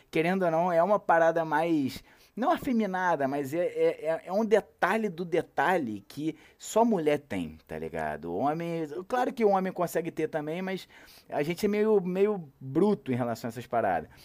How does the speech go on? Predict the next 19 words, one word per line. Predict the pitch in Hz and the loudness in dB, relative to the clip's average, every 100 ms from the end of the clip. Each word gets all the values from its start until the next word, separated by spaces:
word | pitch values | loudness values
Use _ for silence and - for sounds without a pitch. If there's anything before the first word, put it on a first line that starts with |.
| - - _ | -20 -20 _
E | - 196 | -2 0
aí, | 202 226 | 4 2
mas, | 339 403 370 - | 2 0 0 -2
cara, | - 381 370 | 2 4 4
isso, | 294 - 349 - | 2 -2 -4 -4
foda-se, | - - 392 262 202 170 | -12 2 2 4 0 -2
porque | - 190 | 0 0
foi | 196 | 0
como | 220 233 | -4 -4
eu | |
falei, | 214 285 214 | -2 0 0
por | - 143 | 0 -2
mais | 151 165 - | 2 0 -2
que | - | -12
seja | - 160 151 | -4 -4 -2
uma | 147 | -4
coisa | 139 151 | -2 -4
de | |
mulher, | 170 190 214 220 | -2 -2 4 4